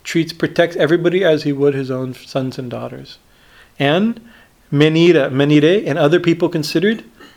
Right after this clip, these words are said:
Pitraram Chatam. They also consider him like their father. Right? So that's the thing. If you wanna, you wanna rule like Ram, you have to, but usually, I cannot imagine and superimpose what I think what our,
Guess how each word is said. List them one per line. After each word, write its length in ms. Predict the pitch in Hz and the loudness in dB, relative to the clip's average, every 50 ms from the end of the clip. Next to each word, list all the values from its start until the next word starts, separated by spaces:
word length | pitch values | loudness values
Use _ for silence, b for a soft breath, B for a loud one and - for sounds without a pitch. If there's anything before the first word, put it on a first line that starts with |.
| b b b b b b _ _ | b b b b b b _ _
Pitraram 720 | - - 185 190 - 180 160 151 147 143 143 143 143 143 147 | -4 -4 -4 0 2 2 4 4 4 2 2 0 -2 -4 -6
Chatam. 560 | - - 147 139 - 135 127 120 123 139 151 | -8 -10 -12 -8 -8 -8 -8 -8 -10 -2 0
They 140 | 135 139 143 | 4 4 6
also 320 | 147 151 151 156 - 151 | 4 4 2 0 -2 -4
consider 400 | 147 156 139 127 - 151 143 139 | -2 -4 -6 -4 -4 -2 -2 -2
him 240 | 123 127 127 123 131 | -4 -4 -10 -6 -6
like 180 | 131 120 113 - | -8 -8 -8 -12
their 140 | 127 117 | -12 -14
father. 440 | 110 - - 113 117 113 123 123 127 _ b b b b b b b b b b b b b b b b _ - | -12 -14 -16 -16 -16 -16 -20 -20 -20 _ b b b b b b b b b b b b b b b b _ -8
Right? 300 | 123 123 123 120 - - | -6 -6 -6 -6 -10 -6
So 180 | - 139 127 127 | -6 -4 -4 -2
that's 320 | 127 139 143 143 - - | 0 0 -2 -2 -4 -14
the 100 | - 151 | -14 -14
thing. 220 | 143 - 170 160 156 | -2 0 0 2 2
If 120 | 139 147 | 0 2
you 80 | 147 139 | 2 2
wanna, 240 | 147 151 156 190 160 | 2 2 0 0 0
you 120 | 139 147 | 2 2
wanna 200 | 151 156 151 143 | 4 4 2 2
rule 220 | 135 143 151 160 | 4 4 4 6
like 180 | 156 151 143 139 | 4 2 0 0
Ram, 280 | 123 135 139 147 147 143 | 0 0 0 0 2 0
you 40 | |
have 100 | 143 139 | -2 -2
to, 160 | 143 156 165 180 | -2 -6 -6 -6
but 220 | 147 135 143 143 147 160 180 - | -4 -4 -4 -2 -4 -10 -10 -4
usually, 960 | - 151 160 170 165 160 160 160 175 196 185 190 185 196 160 160 151 147 - - _ _ - - | 0 0 0 2 2 2 2 0 -2 -6 -10 -14 -16 -16 -16 -16 -16 -16 -16 -18 _ _ -18 -14
I 140 | 156 143 131 | -12 -12 -8
cannot 400 | - 147 143 139 143 143 - - b b b b b b b b b _ _ | -6 -2 0 0 -2 -2 -6 -20 b b b b b b b b b _ _
imagine 840 | - 135 135 135 147 160 147 139 147 135 143 147 156 170 175 170 208 - | -6 0 2 4 4 2 2 0 -4 -4 -4 -6 -8 -10 -14 -20 -16 -14
and 320 | 160 160 135 135 131 - | -12 -10 -10 -10 -12 -10
superimpose 760 | - - 147 147 - 147 135 131 - - 143 143 139 131 131 | -4 -4 -4 -2 -2 -4 -4 -4 -2 2 2 2 2 0 -2
what 140 | 135 135 135 | 0 0 0
I 120 | 131 127 | 0 0
think 300 | 117 - 147 143 139 - | -2 -4 -4 -4 -2 -6
what 280 | 143 127 - - - 139 | -8 -8 -8 -6 -4 -2
our, 160 | 131 131 | -2 -2